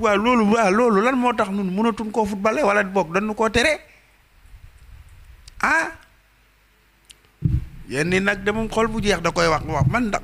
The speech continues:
ma, bu ma sama xol bi jeexee du ma ciy noppi de, dama ciy noppi.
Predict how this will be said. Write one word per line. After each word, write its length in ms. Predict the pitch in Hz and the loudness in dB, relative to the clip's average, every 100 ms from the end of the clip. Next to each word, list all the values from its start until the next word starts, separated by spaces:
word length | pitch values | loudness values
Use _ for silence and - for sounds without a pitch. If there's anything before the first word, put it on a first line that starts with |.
| 165 | -4
ma, 140 | 143 | -4
bu 120 | 117 | -2
ma 140 | 139 165 160 | -2 -2 -2
sama 220 | 180 185 | -2 0
xol 180 | 196 190 | 0 0
bi 140 | 196 | 2
jeexee 300 | 190 196 196 | 2 2 0
du 100 | 180 | -2
ma 120 | 185 190 | -2 -2
ciy 120 | 196 | -2
noppi 280 | 202 214 285 | -2 -2 -6
de, 80 | 294 - | -8 -8
dama 220 | 143 170 | -4 -4
ciy 200 | 170 180 | -4 -4
noppi. 440 | 180 185 175 135 | 0 0 -2 -6